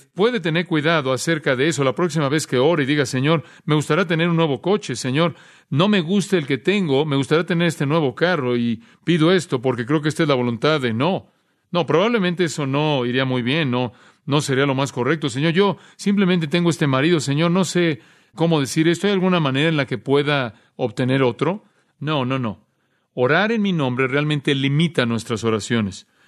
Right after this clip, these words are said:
Yo puedo orar, "Oh Dios, oro en esta situación por este querido hermano que, para que crezca espiritualmente, que tenga una nueva visión de ti, que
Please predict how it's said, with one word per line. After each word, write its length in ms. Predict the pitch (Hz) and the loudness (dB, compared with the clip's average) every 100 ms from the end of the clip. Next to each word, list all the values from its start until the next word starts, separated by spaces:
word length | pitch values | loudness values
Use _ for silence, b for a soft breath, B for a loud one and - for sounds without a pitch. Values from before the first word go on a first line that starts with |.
| b | b
Yo 160 | 156 | -2
puedo 200 | 160 175 | 2 2
orar, 180 | 156 165 | 2 2
"Oh 140 | 170 151 | 0 0
Dios, 420 | 156 165 143 - b b | 0 2 0 -4 b b
oro 220 | 151 175 | 2 2
en 100 | 160 | 2
esta 180 | 160 165 | 0 -2
situación 580 | 139 139 139 120 160 160 | -4 -2 -4 -2 0 0
por 140 | 143 | 0
este 180 | 147 160 | -2 -2
querido 280 | 139 151 151 | -2 0 2
hermano 480 | 139 151 165 160 127 B B - | 2 2 2 0 -4 B B -4
que, 380 | 143 131 117 _ | 0 0 -2 _
para 200 | - 139 | -2 0
que 100 | 127 | -2
crezca 340 | 117 165 175 170 | -2 -2 0 -4
espiritualmente, 840 | - 139 117 156 151 170 165 139 | -2 -4 0 0 2 0 0 -2
que 80 | 127 | 0
tenga 180 | 160 165 | 0 2
una 140 | 156 | 2
nueva 220 | 151 165 | 2 2
visión 340 | 139 117 160 156 | 0 -2 -2 0
de 100 | 139 | 0
ti, 340 | - 180 175 | 0 2 2
que 180 | 143 135 | 0 -2